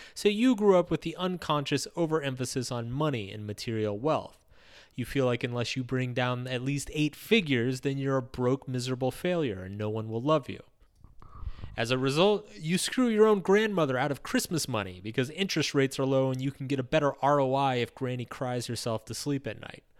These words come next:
Congratulations, you have now become a grade A Dick Casserole.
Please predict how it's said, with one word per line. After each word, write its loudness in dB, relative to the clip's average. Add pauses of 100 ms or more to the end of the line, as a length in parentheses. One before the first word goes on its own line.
(340)
Congratulations, 2 (440)
you 2
have 0
now 2
become -2
a -4
grade -2
A 0
Dick -4
Casserole. -6